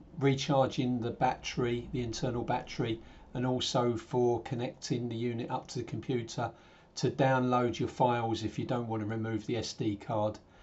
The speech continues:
And, uh, to the right of that is, um, a little mini H D M I,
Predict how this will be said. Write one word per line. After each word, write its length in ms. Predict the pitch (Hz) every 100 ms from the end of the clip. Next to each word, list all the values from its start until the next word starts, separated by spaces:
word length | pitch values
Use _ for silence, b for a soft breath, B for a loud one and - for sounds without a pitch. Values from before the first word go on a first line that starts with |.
| b b -
And, 280 | 123 120 123
uh, 160 | 123
to 160 | 123 143
the 120 | 127
right 320 | 127 135 127
of 160 | 127 -
that 340 | 123 123 - -
is, 460 | 135 131 123 - -
um, 400 | 143 135 139 139
a 80 | 147
little 380 | 139 147 147 135
mini 460 | 139 139 135 135 -
H 320 | 151 151 -
D 140 | - 143
M 180 | 143
I, 400 | 143 151 151 151